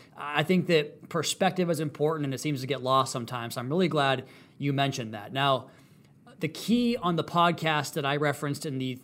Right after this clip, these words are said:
Thursday preview episode was to get the ball to the backs in the run game and through the air, because I think that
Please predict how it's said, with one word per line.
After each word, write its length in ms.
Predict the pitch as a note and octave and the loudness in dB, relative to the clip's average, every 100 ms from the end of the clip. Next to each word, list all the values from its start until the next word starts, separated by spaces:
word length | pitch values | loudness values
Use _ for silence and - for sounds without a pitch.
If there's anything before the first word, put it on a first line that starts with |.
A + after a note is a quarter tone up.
| - | -6
Thursday 380 | E3+ D#3+ D3 C#3 | 0 2 2 0
preview 400 | - D#3 D#3 C#3 | 0 -2 0 2
episode 580 | B2+ C3 - C3 B2 A#2+ - - - D3 | 0 0 -2 0 -2 -4 -10 -20 -6 0
was 160 | C#3+ | 2
to 100 | D3+ | 2
get 200 | C3+ G3+ | 2 4
the 60 | G#3 | 4
ball 280 | D#3+ D#3+ D#3 | 4 4 4
to 100 | D3+ | 2
the 80 | |
backs 400 | C3 C#3+ C#3+ - | 4 4 4 0
in 160 | - D3 | -6 -4
the 100 | B2+ | 0
run 240 | D3 G#3 | 4 6
game 280 | A3 A3 G#3 E3+ | 4 4 0 2
and 220 | E3+ E3+ | 0 2
through 160 | E3 | 2
the 160 | C#3+ C#3+ | 2 0
air, 260 | C3+ C#3 B2+ | 0 0 0
because 280 | C3 C3+ | -2 -2
I 80 | C3+ | -4
think 320 | B2+ E3 D#3 | -2 -2 0
that 260 | D#3+ D3 - | 0 0 -2